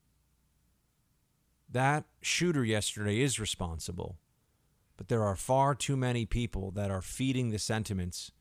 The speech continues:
in this country right now that he decided to radicalize upon,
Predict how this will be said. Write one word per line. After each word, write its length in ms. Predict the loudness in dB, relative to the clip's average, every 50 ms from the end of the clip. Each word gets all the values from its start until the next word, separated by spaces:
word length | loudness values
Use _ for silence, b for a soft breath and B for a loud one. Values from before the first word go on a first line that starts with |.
| _ _ _ _ _ _ _ _ _ _ _ _ _ _ _
in 220 | 0 2 4 4 4
this 240 | 4 2 2 0 0
country 420 | 0 0 0 0 -2 -2 -2 -2
right 320 | 0 2 2 2 2 0
now 460 | 0 -2 0 0 -2 -2 -4 -8 -12 -14 _ _ _ _ _ _ _ _ _ _ _ _ _ _ _ _ _ _ _
that 420 | -4 0 2 4 4 4 2 0 -4 _ _ _ _ _ _ _ _
he 460 | -16 -12 -6 -2 0 2 2 2 0
decided 580 | 0 0 0 0 0 2 2 2 2 0 -2 -2
to 360 | -2 -2 0 0 0 0 -2 -4
radicalize 880 | -4 0 4 4 6 4 4 2 0 2 4 4 4 2 0 -2 -4
upon, 540 | -4 -2 0 0 2 2 0 0 -2 -4 -8